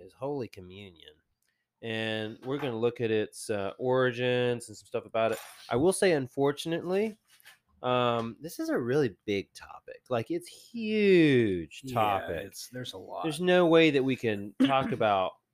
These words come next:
Speaker 1: all of communion and all the Old Testament, you know,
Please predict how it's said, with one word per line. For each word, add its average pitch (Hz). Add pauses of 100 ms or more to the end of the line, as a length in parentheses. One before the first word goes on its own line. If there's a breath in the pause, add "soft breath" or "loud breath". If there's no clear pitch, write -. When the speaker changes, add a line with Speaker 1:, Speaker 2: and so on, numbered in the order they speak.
(260)
Speaker 1:
all 135
of 98
communion 104
and 85 (560)
all 175
the 147
Old 123
Testament, 113
you 110
know, 92